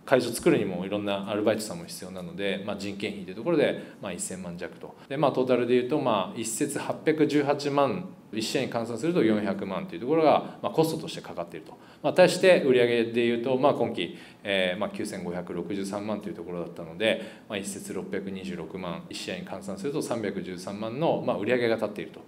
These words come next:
で、まあ、収支で考えますと、まあ、もちろん赤字の状態。我々のその思い描く、あの、経営としては、入場料収入とこの会場設営のそのコストをなんとかトントンにしていきたいんですが、まだまだここのあたりが、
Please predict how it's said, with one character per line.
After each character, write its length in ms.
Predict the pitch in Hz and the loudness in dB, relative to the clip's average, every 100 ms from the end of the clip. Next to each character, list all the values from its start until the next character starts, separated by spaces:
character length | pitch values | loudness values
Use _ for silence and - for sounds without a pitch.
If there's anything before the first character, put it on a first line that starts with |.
| - | -10
で、 120 | - 135 | 0 4
ま 160 | 160 | 6
あ、 60 | 117 | 6
収 180 | - 160 | 4 4
支 120 | 135 | 2
で 80 | 117 | -2
考 120 | 123 | -2
え 220 | 127 131 | 0 0
ま 120 | 135 | 0
す 140 | 131 - | -2 2
と、 300 | 135 110 104 | 6 6 6
ま 80 | 131 | 2
あ、 20 | |
も 100 | 110 | 0
ち 100 | 107 | 0
ろ 100 | 110 | -2
ん 120 | - | -2
赤 200 | 95 98 | -2 -2
字 100 | 92 | -4
の 120 | 95 | -6
状 180 | 90 95 | -6 -6
態。 220 | 92 92 95 | -4 -6 0
我 220 | 147 131 | 4 6
々 120 | 127 | 6
の 80 | 127 | 4
そ 120 | 127 | 0
の 360 | 120 123 120 - - | -2 -2 -4 -10 -2
思 280 | 127 151 | 6 10
い 40 | 160 | 10
描 180 | 156 156 | 10 8
く、 260 | 120 101 104 | 6 0 -2
あ 140 | 104 | -4
の、 100 | 95 | -6
経 160 | 98 110 | 0 2
営 60 | |
と 100 | 104 104 | 2 0
し 100 | - | -2
て 60 | |
は、 260 | 98 98 98 | 0 2 0
入 160 | 139 143 | 0 4
場 120 | 139 | 6
料 100 | 143 | 6
収 240 | 139 - 180 | 4 2 4
入 180 | 165 | 4
と 360 | 139 165 139 - - - - - | 6 6 6 6 -4 -14 -20 -6
こ 140 | 131 | -2
の 100 | 120 | -2
会 300 | 113 131 120 | 2 4 4
場 160 | 113 120 | 4 2
設 320 | 120 113 117 | 2 2 0
営 40 | |
の 60 | 92 | -2
そ 140 | 101 | -4
の 60 | 92 | -6
コ 160 | 113 | -4
ス 100 | 104 | -4
ト 60 | 107 | -4
を 20 | |
な 140 | 98 175 | 0 4
ん 80 | 180 | 6
と 80 | |
か 100 | 143 | 4
ト 140 | 113 117 | 4 0
ン 80 | 117 | 2
ト 100 | 120 | 0
ン 60 | |
に 80 | 95 | -2
し 80 | - | -4
て 80 | 113 | -4
い 60 | |
き 80 | 110 | -2
た 100 | 131 | -2
い 40 | |
ん 40 | 120 | -2
で 80 | 104 | -4
す 120 | 113 | 0
が、 140 | 120 | 0
ま 160 | 117 180 | 4 4
だ 100 | 170 | 8
ま 140 | 165 | 8
だ 80 | 156 | 8
こ 160 | - 123 | 6 4
こ 140 | 143 | 6
の 120 | 135 | 6
あ 60 | 139 | 8
た 100 | 135 | 6
り 120 | 98 | 6
が、 120 | 87 | 2